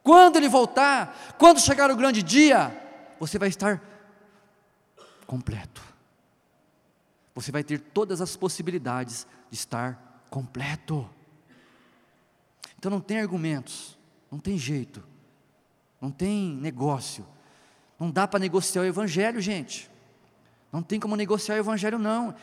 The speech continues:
É o que tá escrito ali, eu tenho que viver aquilo ali. O que saiu dali é erro, é pecado, tá fora, transgredi.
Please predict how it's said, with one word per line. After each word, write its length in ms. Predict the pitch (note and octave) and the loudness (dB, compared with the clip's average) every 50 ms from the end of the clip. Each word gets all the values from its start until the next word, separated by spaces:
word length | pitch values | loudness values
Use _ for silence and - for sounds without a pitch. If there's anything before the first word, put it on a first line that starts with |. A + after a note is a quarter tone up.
| - - | -8 -4
É 80 | C#3+ | -4
o 40 | F3+ | -4
que 100 | F3+ - | -4 -2
tá 100 | - G#3 | -2 -2
escrito 320 | G#3+ - - - G#3+ - A#3+ | 0 -2 -4 -6 -8 -6 -6
ali, 200 | A#3 G3+ G#3 A3+ | -4 -4 -4 -4
eu 80 | A3 | -4
tenho 160 | - G#3+ G#3 | -6 -6 -8
que 80 | G3+ G3+ | -8 -8
viver 180 | G#3 G3 G3+ A3 | -6 -4 -4 -4
aquilo 240 | G#3+ A3 A#3 A#3 | -4 -4 -6 -8
ali. 320 | A#3+ A#3 G#3 A3+ B3 C4 A3+ F#3+ - - - - _ _ _ _ _ _ _ _ _ _ _ _ _ _ _ _ _ _ _ _ | -8 -6 -8 -8 -8 -10 -12 -14 -20 -20 -20 -20 _ _ _ _ _ _ _ _ _ _ _ _ _ _ _ _ _ _ _ _
O 40 | _ | _
que 80 | - E3+ | -10 -8
saiu 240 | - - G#3+ A3+ A#3+ | -4 -2 0 0 2
dali 460 | G#3 A#3 G#3+ G3 G#3+ A#3+ B3+ C4 - | 2 2 2 0 0 -2 -2 -4 -6
é 200 | - - G3+ A3 | -6 -2 0 2
erro, 240 | A3+ B3 B3+ B3+ A#3 | 2 4 4 2 2
é 60 | A3 | 0
pecado, 580 | A3+ B3+ A#3 A3+ - - A3+ A#3+ B3+ G#3+ F3+ F#3 | -2 -4 -8 -6 -4 -2 -2 -2 -2 -4 -6 -8
tá 100 | - G3+ | -8 -10
fora, 440 | - - - A3+ B3+ B3+ A3+ F#3 - | -6 -4 -2 0 0 0 -2 -4 -6
transgredi. 720 | - F3 A3+ G#3 F3+ A3+ A#3 F3 E3 G#3 B3 B3+ A#3 - | -4 -4 -4 -4 -4 -6 -8 -6 -6 -8 -8 -8 -10 -12